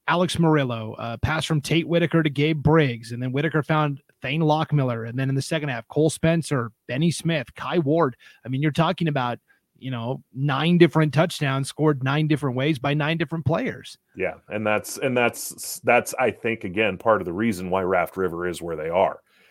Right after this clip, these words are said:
Speaker 2: You can't load up the box and say, "I'm gonna take away this one running back and they can't beat me." Because if you do that, they got three or four other guys who can, but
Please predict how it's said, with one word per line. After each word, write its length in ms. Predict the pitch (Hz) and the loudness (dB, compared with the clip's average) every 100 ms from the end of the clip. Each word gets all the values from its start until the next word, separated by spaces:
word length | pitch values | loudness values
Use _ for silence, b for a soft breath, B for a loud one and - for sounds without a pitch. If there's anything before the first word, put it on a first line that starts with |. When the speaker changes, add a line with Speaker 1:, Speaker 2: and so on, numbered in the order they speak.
| b _ | b _
Speaker 2:
You 140 | 101 | -8
can't 340 | - 120 110 - | -4 -2 -2 -2
load 360 | 101 104 113 104 | 0 4 6 6
up 200 | 104 - | 4 2
the 60 | |
box 520 | 90 98 101 90 - - | 2 6 6 4 -4 -12
and 240 | 98 92 | -10 -10
say, 380 | - 107 95 85 b b - | -2 2 2 -2 b b -8
"I'm 240 | 117 123 | -4 -2
gonna 200 | 107 101 | 0 -2
take 280 | 98 113 101 | 0 -2 -2
away 240 | 101 98 95 | 0 0 0
this 260 | 95 - | -2 -6
one 320 | 92 104 107 | -6 -4 -4
running 340 | 87 92 104 92 | -2 -2 -2 -4
back 300 | 87 85 - | -4 -4 -6
and 140 | 85 | -10
they 100 | 87 | -10
can't 340 | 85 - 82 - | -12 -14 -14 -12
beat 220 | 90 - | -12 -12
me." 80 | _ _ _ _ | _ _ _ _
Because 260 | 98 104 82 | -12 -10 -10
if 120 | - | -12
you 60 | 78 | -4
do 200 | 104 135 | 0 0
that, 280 | - 87 | 0 -4
they 80 | - | -2
got 240 | 107 85 - | 0 -2 -4
three 180 | 107 | -4
or 60 | 95 | -4
four 260 | 87 104 95 | -2 -2 -2
other 140 | 87 | -2
guys 300 | 80 87 85 | -4 -4 -6
who 100 | 87 | -10
can, 320 | - 95 113 | -12 -10 -8
but 120 | 95 | -10